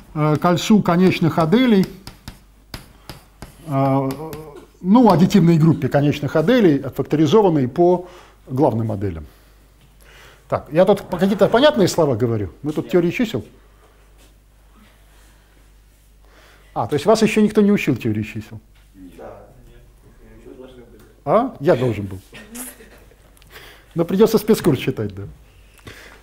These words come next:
Speaker 1: Э, вот, э, значит, а, по теории полей классов спецкурс, как необходимая вещь абсолютно.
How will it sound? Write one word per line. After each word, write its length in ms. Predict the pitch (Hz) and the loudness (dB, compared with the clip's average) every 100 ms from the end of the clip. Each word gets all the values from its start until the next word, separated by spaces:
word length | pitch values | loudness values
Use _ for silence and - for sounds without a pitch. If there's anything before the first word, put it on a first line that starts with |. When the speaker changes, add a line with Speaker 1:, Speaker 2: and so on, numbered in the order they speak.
| - | -8
Speaker 1:
Э, 140 | 160 160 | -4 -2
вот, 420 | 160 175 120 - | 2 2 2 -2
э, 240 | - 151 143 | -2 2 2
значит, 440 | 120 160 - - - - | 0 -2 -2 -8 -10 -4
а, 120 | 131 | -4
по 120 | - | -2
теории 220 | 202 214 | -2 0
полей 240 | 208 196 208 | 2 0 0
классов 380 | - 117 - | -2 -4 -6
спецкурс, 420 | - 127 - 110 - | -12 -12 -10 -12 -12
как 160 | 117 | -10
необходимая 480 | 127 120 139 131 131 | -8 -6 -4 -4 -4
вещь 180 | 113 - | -6 -10
абсолютно. 380 | - 98 85 | -14 -16 -16